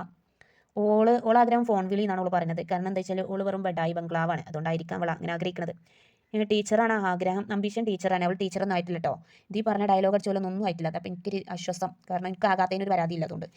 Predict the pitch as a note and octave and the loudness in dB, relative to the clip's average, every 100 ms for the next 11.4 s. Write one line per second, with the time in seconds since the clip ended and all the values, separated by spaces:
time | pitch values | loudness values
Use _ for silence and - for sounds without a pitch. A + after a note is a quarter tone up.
0 | - _ F#3+ G3+ G3+ F#3 G3+ - G3+ G3 | -20 _ -4 2 2 2 -4 -2 4 6
1 | F3 D#3 C#3+ - _ _ A3+ C4 B3+ A#3+ | 4 0 -8 -14 _ _ 0 2 4 4
2 | A3+ A#3+ A#3 A#3 A#3+ A#3+ B3 B3 - G3+ | 4 2 2 4 4 4 2 0 -2 -2
3 | F#3 F3 G3+ A3+ A#3+ A#3 A#3 A#3 A3 A3+ | -2 -2 -2 0 2 2 2 2 2 2
4 | A3 G#3 G#3+ G#3+ G#3+ G#3+ G#3 G#3+ G#3 G#3+ | 0 0 -2 -2 -2 -2 -2 -2 0 0
5 | G3+ - _ - G#3 G#3 G#3+ G3 G3 F#3 | -2 -6 _ 0 4 4 4 0 0 0
6 | F#3 F3 G3 A3+ A3 G#3 - _ - A3 | 2 0 0 -2 -2 -2 -4 _ -6 0
7 | A3 A3 G#3 G3+ G#3 G3+ G3 G3 F#3+ G#3 | 2 2 2 0 0 -2 -2 -4 -2 -2
8 | A3 A3 - - A3 G#3 G#3 G#3 A3 A3+ | -2 -6 -10 -4 0 2 2 2 2 2
9 | G#3 G#3+ G#3 A3 G3+ G#3 G#3+ G#3 G#3 G3 | 2 2 2 4 2 2 0 -2 -2 -4
10 | G3+ G3 F#3 G3 F3+ F3+ F#3+ G3 G3 G3 | -4 -2 0 -2 -2 -2 -2 -4 -2 0
11 | F#3+ F#3 F#3 F#3 | 2 2 0 -4